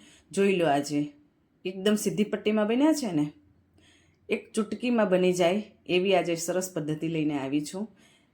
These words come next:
જોઈ શકો છો, એકદમ સીધી પટ્ટી મૂકીને સીધા કટ જો થઈ ગયા છે. તો આ જે સરળ પદ્ધતિ છે ને, એને જોઈએ આપણે.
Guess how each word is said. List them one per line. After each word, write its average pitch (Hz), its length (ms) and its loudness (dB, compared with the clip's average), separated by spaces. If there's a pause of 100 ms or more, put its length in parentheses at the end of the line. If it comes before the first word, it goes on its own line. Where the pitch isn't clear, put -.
(140)
જોઈ 185 180 -2
શકો 175 320 -6
છો, 160 180 -8
એકદમ 196 320 -4
સીધી 165 280 -6
પટ્ટી 175 280 -6
મૂકીને 170 340 -6
સીધા 151 280 -2
કટ 151 220 -8
જો 147 180 -4
થઈ 151 300 -2
ગયા 135 180 -4
છે. 147 180 -8 (1400)
તો 180 80 4
આ 170 320 2
જે 185 200 2
સરળ 185 340 4
પદ્ધતિ 185 460 0
છે 233 180 -4
ને, 180 120 0
એને 160 260 0
જોઈએ 165 320 0
આપણે. 156 320 2